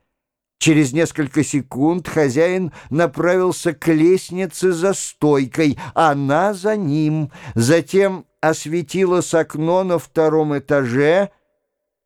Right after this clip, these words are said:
окно комнаты, где отсиживался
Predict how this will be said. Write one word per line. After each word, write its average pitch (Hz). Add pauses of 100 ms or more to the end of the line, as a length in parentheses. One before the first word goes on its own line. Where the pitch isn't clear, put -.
окно 120
комнаты, 175 (440)
где 117
отсиживался 165